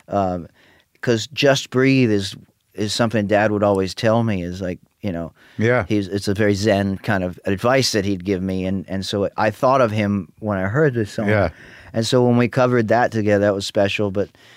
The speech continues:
Speaker 1: and then I, I, I've been listening to a lot of Dean Martin, as like I told you earlier. And,
Speaker 2: Yeah.
Speaker 1: and, uh, there's a, a song that Dean Martin and Ricky Nelson did on, uh, Rio Bravo. Uh, I think it's, uh,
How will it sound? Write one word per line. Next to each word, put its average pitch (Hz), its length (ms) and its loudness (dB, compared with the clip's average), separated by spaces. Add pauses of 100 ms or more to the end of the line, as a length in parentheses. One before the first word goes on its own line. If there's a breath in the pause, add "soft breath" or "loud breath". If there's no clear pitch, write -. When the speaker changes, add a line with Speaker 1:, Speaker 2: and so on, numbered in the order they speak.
(160 soft breath)
Speaker 1:
and 113 160 2
then 117 160 2
I, 113 260 2
I, 110 220 0
I've 107 100 -2
been 110 140 0
listening 110 380 0
to 110 140 -2
a 101 40 0
lot 101 200 2
of 95 80 -4
Dean 104 220 0
Martin, 101 300 0
as 92 180 -4
like 87 180 -4
I 85 60 -2
told 92 280 -4
you 92 120 -2
earlier. 95 380 -2
And, 98 100 -2
Speaker 2:
Yeah. 95 240 0
Speaker 1:
and, 92 280 -4
uh, 90 200 -6 (840 soft breath)
there's 113 300 2
a, 98 240 2 (460)
a 98 60 -8
song 104 440 0
that 98 200 -4
Dean 104 220 -2
Martin 98 300 0
and 95 120 -2
Ricky 98 240 -2
Nelson 92 440 -2
did 87 240 -4
on, 87 260 -6
uh, 87 280 -8 (100)
Rio 92 260 -2
Bravo. 85 720 -4
Uh, 73 320 -10 (140)
I 85 100 -14
think 82 280 -14
it's, - 220 -14 (240)
uh, 85 340 -8